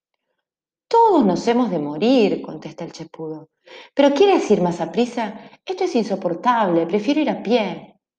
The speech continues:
"Oye, viejo, estás enfermo, te la vas a ganar si esto continúa". Y hablando así, le da un puñetazo en la espalda. <laughs>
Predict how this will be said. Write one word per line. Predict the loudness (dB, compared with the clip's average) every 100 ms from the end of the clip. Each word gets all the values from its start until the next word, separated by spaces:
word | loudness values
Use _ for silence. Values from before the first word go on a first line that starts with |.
| _ _ _ -4
"Oye, | -2 -2 -2 -2
viejo, | 0 0 0 -4
estás | -6 -4 -4
enfermo, | -4 -2 -2 0 0 -2 -8 -18 -14 -4
te | 0
la | 0
vas | 0 -2
a |
ganar | -2 0 0 -2
si | -4
esto | -8 -6
continúa". | -6 -6 -6 -8 -8 -12 -20 _ _ _ _ _ _ _ -12
Y |
hablando | -8 -6 -6 -6
así, | -10 -14 -6 -6 -4 -10 _ _ _ _ _
le | -2 2
da | 2 0 -2
un | 0 0
puñetazo | -2 -2 -4 -6 -10 -8
en | -12 -12
la |
espalda. | -16 -18 -18 -18 -20 _ _ _ _ _ _ _ _ _ _ _ _ _ _ _ _ _
<laughs> | -14 -2 -2 0 -2 -2 -4 -4 -6 -6 -12